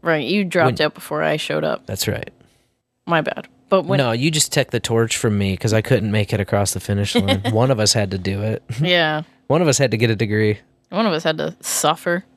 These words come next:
Speaker 2: So I just passed the torch to you.
Speaker 1: <laughs> I did it. Well, anyways, you were working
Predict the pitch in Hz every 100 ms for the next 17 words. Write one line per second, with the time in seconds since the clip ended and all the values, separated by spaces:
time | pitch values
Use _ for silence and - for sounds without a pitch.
0 | _ _ - 104 101 104 - 113 104 -
1 | 101 107 95 - 110 - - _ _ _
2 | _ _ _ - 196 156 151 - 208 220
3 | 165 156 - - _ 226 285 220 190 196
4 | 180 175